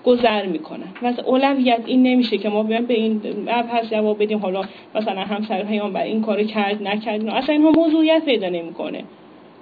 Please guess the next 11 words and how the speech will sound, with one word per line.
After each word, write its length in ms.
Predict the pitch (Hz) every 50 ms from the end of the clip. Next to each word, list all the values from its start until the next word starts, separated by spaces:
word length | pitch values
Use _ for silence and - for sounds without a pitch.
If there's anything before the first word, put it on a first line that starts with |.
| - -
ما 60 | 240
به 100 | 247 294
دنبال 380 | 294 320 320 294 294 262 269 302
این 180 | 302 294 294
هستیم 520 | 277 285 285 277 277 - - 226 220 220 220
که 80 | 226
در 200 | 208 214 214 220
واقع 240 | 214 220 214 214 208
از 140 | - 240 247 - -
اون 320 | 240 277 285 277 277 254 226 - - -
نوع، 320 | 214 214 220 240 262 277